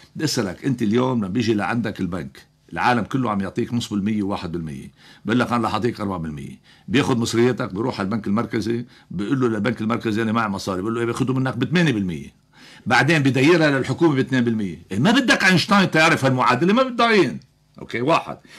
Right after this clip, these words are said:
تاني شيء، مين هو البنك المركزي تيسمح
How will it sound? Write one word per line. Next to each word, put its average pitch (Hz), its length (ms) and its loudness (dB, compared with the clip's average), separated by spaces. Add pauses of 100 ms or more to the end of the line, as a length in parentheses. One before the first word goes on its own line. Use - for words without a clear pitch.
(160)
تاني 262 260 4
شيء، 180 300 2 (540)
مين 262 260 6
هو 240 300 8
البنك 127 320 4
المركزي 110 520 2
تيسمح 160 760 4